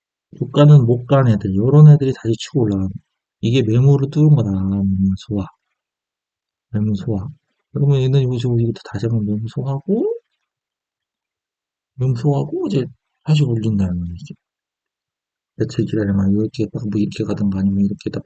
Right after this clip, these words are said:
바로 가든가. 음. 굉장히 좋은 차트, 이런 차트.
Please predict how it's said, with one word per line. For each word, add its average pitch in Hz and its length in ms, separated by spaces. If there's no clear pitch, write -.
바로 113 180
가든가. 101 360
음. 92 380
굉장히 170 320
좋은 135 280
차트, - 200
이런 160 200
차트. - 240